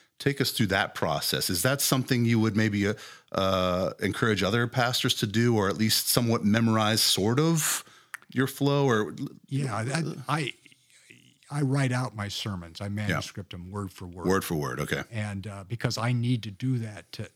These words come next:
Speaker 2: to think it through. That's,
Speaker 1: Yeah.
Speaker 2: that's more f-, just to think it through. Does it make sense? And then edit, edit, edit, because
Speaker 1: Right.
Speaker 2: I wanna say it. I, I think too
Speaker 1: Wanna
Speaker 2: much
Speaker 1: say it right.
Speaker 2: Yeah, I think too much information is just as destructive as not enough, because you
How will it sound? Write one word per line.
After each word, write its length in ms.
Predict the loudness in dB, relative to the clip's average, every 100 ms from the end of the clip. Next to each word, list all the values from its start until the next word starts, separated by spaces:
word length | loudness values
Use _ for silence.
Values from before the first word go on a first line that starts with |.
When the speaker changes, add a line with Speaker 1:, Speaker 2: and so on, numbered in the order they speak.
| _
Speaker 2:
to 120 | -14 -14
think 340 | -4 -4 -4
it 80 | -8
through. 280 | -16 -18 -20 _ _ -4
That's, 240 | -4 -2
Speaker 1:
Yeah. 160 | -4 -6
Speaker 2:
that's 220 | -8 -8
more 180 | -6 -4
f-, 140 | -4 -8 -20
just 380 | -14 -12 -12 -12
to 80 | -16
think 260 | -4 -2 -2
it 100 | -6
through. 240 | -8 -8
Does 160 | -6 -10
it 100 | -10
make 200 | -12 -10
sense? 320 | -4 -4 -4
And 160 | -8 -8
then 140 | -10 -4
edit, 340 | -2 -2 -6 -10
edit, 260 | -8 -8 -12
edit, 280 | -12 -12 -16
because 480 | -20 -12 -10 -10 -12 -10
Speaker 1:
Right. 300 | -4 -4 -4 -10
Speaker 2:
I 60 | -8
wanna 280 | -2 0
say 260 | 0 0 -2
it. 140 | -4 -12 -20
I, 220 | -20 -10
I 40 |
think 300 | -4 -4 -4
too 140 | -2 2
Speaker 1:
Wanna 80 | 4
Speaker 2:
much 80 | 4
Speaker 1:
say 120 | 2
it 80 | 2
right. 320 | 0 0 -2
Speaker 2:
Yeah, 240 | -2 -2 -2 -2
I 120 | 0
think 240 | -2 -4
too 180 | -2 2
much 240 | 2 2 -2
information 640 | -2 -2 -2 -4 -8 -12
is 80 | -12
just 280 | -10 -10 -10
as 120 | -12
destructive 600 | -14 -14 -12 -12 -12 -16
as 100 | -14
not 180 | -12 -12
enough, 300 | -10 -10 -10
because 300 | -16 -14
you 100 | -14